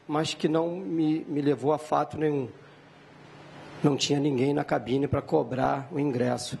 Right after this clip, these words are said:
Nós já tínhamos chegado um pouco mais tarde, o show já devia já ter começado. Eu ainda brinquei pro meu amigo: "Ih, não vamos pagar o ingresso, entra logo."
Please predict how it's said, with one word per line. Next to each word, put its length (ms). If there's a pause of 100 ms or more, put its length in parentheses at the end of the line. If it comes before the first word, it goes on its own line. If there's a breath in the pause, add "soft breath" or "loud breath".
Nós 140
já 80
tínhamos 260
chegado 380
um 20
pouco 260
mais 240
tarde, 400
o 140
show 240
já 80
devia 320
já 160
ter 200
começado. 720 (480)
Eu 120
ainda 180
brinquei 400
pro 140
meu 160
amigo: 420 (300 loud breath)
"Ih, 160
não 240
vamos 260
pagar 260
o 60
ingresso, 420
entra 280
logo." 420